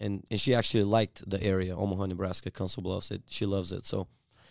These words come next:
so here we are. We came back in two thousand seventeen. I lived with Trevor. We didn't have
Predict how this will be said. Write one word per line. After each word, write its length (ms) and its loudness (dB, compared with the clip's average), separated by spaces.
so 240 0
here 200 4
we 100 8
are. 120 8
We 100 0
came 220 4
back 220 4
in 60 -2
two 120 -6
thousand 380 6
seventeen. 760 4
I 80 6
lived 340 6
with 140 8
Trevor. 400 8
We 180 6
didn't 220 6
have 220 4